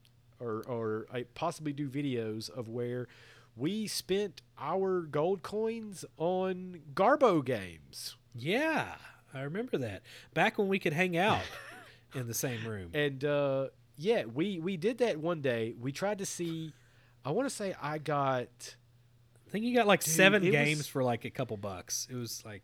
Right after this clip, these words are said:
Speaker 1: Yeah, it
Speaker 2: ridiculous.
Speaker 1: was, like, six, seven games for, like, four dollars, man. Um, and we probably played for a good two hours of these games,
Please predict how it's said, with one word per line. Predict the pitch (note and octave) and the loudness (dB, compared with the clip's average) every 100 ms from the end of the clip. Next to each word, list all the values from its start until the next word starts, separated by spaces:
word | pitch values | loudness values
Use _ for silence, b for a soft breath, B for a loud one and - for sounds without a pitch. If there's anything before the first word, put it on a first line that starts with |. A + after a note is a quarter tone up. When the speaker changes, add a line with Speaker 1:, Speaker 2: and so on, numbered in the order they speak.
| - | -14
Speaker 1:
Yeah, | A2 | -12
it | - F3+ E3 | -2 0 2
Speaker 2:
ridiculous. | F3 A3+ | 2 2
Speaker 1:
was, | G3 | 0
like, | G3 C#3 | -2 -2
six, | - - - F3 F3 - | -4 -4 -2 0 0 0
seven | - E3+ D#3+ D3 | -2 0 -2 -4
games | B2 B2+ A#2 A2+ | -4 -4 -4 -6
for, | C#3 | -2
like, | C3 A#2 | -2 -4
four | - - F3+ E3+ D#3+ C3 | -12 -4 2 4 4 4
dollars, | A#2 G#2 G2 F2+ E2 E2 E2+ - | 0 -2 -6 -8 -12 -14 -16 -12
man. | F2+ F2+ F2+ F2+ - b b b - | -12 -10 -12 -14 -18 b b b -6
Um, | A#2+ B2+ A#2 G2 F#2+ - - - - - - - - | 0 0 0 -4 -10 -20 -20 -20 -20 -20 -20 -20 -6
and | D3 C3 C3+ C3 B2+ | -2 -2 -2 -4 -6
we | A#2 C#3+ G3+ A3 F#3+ - _ - - | -4 -4 -2 -4 -6 -12 _ -20 -18
probably | - F#3+ B3+ G#3 F3+ | -8 -2 0 -2 -4
played | - - E3+ F3+ D3 | -8 -4 -2 -2 -4
for | D3+ C#3+ | -6 -6
a | A#2 - | -6 -8
good | D3 D#3+ D3 B2 - _ - - | -4 -2 -2 -6 -16 _ -20 -12
two | - F3 G3 F3+ | -6 -4 -2 -4
hours | A2+ A#2 A#2 G2+ E2+ E2 F2 - - b b b b b b b | -4 -2 -2 -2 -8 -14 -10 -10 -12 b b b b b b b
of | D3 B2+ | -2 0
these | C#3 G#2+ | -2 -2
games, | A2+ A#2 A2 G2 F#2 | -4 -2 -4 -6 -10